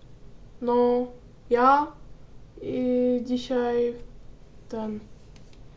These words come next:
nie wiem, dobrze mnie było słychać czy nie, bo miałem gdzieś mikrofon gdzieś indziej. Dobra, jeszcze raz się witam, dzień dobry. E,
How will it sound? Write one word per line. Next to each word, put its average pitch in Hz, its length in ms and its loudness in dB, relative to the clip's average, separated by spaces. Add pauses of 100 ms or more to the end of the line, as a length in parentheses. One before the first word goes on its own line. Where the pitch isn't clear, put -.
(1120)
nie 247 60 -4
wiem, 240 340 0
dobrze 254 300 6
mnie 254 160 4
było 254 200 2
słychać 262 420 0
czy 262 140 0
nie, 254 140 2
bo 240 120 -6
miałem 240 240 -2
gdzieś 247 260 -8
mikrofon 247 420 2
gdzieś 220 240 -6
indziej. 220 260 -2 (300)
Dobra, 254 420 4 (380)
jeszcze 262 300 2
raz 254 280 2
się 254 80 -4
witam, 254 640 0
dzień 247 180 0
dobry. 247 400 6
E, 254 120 0